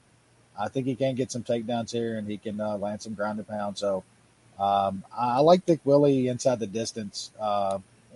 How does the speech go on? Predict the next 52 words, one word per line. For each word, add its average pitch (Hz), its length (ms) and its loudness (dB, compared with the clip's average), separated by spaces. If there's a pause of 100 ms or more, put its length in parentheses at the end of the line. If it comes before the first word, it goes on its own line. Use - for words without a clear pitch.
(120)
probably 127 240 4
by 117 140 0
K 110 340 0
O. 104 280 2 (180)
Uh, 101 180 -2
it's 98 100 -12
probably 101 240 0
how 101 80 0
it's - 100 -6
gonna 101 160 -2
happen, 95 220 -4
ground 95 220 -6
and 95 100 -14
pound. 196 240 -6
But, 190 180 -6 (680)
um, 98 420 2
I'll 135 100 -2
probably 170 220 6
take 139 160 2
a 135 40 2
little 117 340 0 (120)
inside 104 340 -4
the 101 60 -6
distance, 101 640 -8
uh, 98 260 -2
maybe 104 220 -4
put 101 160 -6
him 98 140 -6
in 95 60 -2
a 90 40 -4
small 95 260 -4
parlay, 92 340 -2 (100)
small 101 280 -4
parlay. 98 400 0
But 90 200 -6 (540)
I, 113 200 4
I - 20 10
think 135 200 4
he 110 60 -2
gets 104 180 -4
back 104 240 0
on 92 100 -2
track 85 280 -6
here. 90 200 -6
He's 101 160 -8
got 95 180 0
a, 90 200 -2
he's 107 100 -8
got 98 160 -2
a 95 40 0
winnable 90 360 -6
fight. - 180 -18